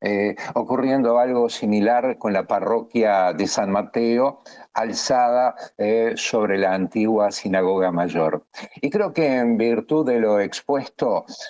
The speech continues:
bien vale la pena, eh, recorrer las pintorescas calles,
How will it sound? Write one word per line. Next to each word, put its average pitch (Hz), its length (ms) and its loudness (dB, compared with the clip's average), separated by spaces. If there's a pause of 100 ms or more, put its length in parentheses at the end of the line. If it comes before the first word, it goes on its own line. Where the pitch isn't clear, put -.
(160)
bien 120 380 0
vale 120 260 0
la 98 300 0
pena, 113 880 2
eh, 85 680 0
recorrer 117 760 0 (240)
las 101 220 -2
pintorescas 110 960 -2
calles, 90 760 -2